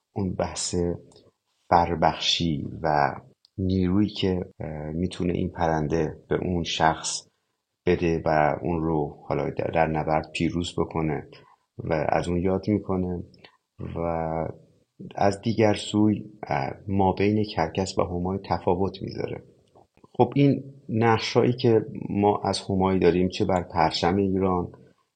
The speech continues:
یا درفش، اه، کاویانی یا درفش دور هخامنشی و بعد اشکانی و ساسانی و بعد این همای میاد در قالب ادبیات،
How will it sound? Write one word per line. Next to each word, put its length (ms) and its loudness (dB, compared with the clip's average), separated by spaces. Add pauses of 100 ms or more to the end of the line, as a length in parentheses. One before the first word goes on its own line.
یا 100 0
درفش، 440 -2
اه، 140 2 (440)
کاویانی 880 -2
یا 140 -4
درفش 400 -2 (880)
دور 240 0
هخامنشی 540 -4
و 60 -2
بعد 180 -4 (100)
اشکانی 600 -4
و 100 -4
ساسانی 640 -6 (300)
و 220 4
بعد 380 4
این 180 2
همای 460 0
میاد 480 -2
در 180 4
قالب 880 2 (160)
ادبیات، 800 0